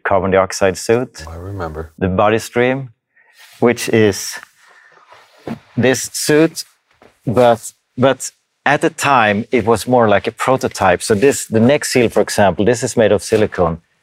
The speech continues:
Speaker 1: but yours, the one you tried, it was made of, um, latex. So it was very tight around the neck.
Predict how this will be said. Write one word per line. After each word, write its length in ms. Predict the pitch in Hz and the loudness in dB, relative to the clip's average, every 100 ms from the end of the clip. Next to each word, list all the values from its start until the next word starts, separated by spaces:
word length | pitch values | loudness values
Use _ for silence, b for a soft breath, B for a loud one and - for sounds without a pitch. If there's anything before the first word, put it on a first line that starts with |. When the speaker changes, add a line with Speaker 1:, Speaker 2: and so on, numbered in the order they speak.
| _ _ | _ _
Speaker 1:
but 240 | 107 107 | -2 0
yours, 400 | 113 131 113 104 | 2 4 4 2
the 120 | - | 0
one 200 | 104 113 | 2 4
you 160 | 117 120 | 4 2
tried, 340 | - 110 90 101 | 2 0 2 0
it 120 | 101 | 0
was 180 | 107 107 | -2 0
made 300 | 104 104 95 | 2 2 0
of, 480 | 110 98 92 90 82 | 0 4 4 2 2
um, 460 | 92 90 90 87 82 - - | 2 2 0 -4 -8 -16 -12
latex. 720 | - 113 120 - 85 80 - - _ _ _ | 0 2 0 -2 -6 -6 -14 -16 _ _ _
So 140 | - 110 | -4 -2
it 20 | |
was 140 | 104 | 0
very 460 | 101 92 110 113 104 | 0 2 4 4 2
tight 520 | - 95 87 87 - - | 0 0 0 0 -8 -2
around 260 | 87 85 85 | 0 0 -2
the 60 | |
neck. 240 | 82 80 | -6 -8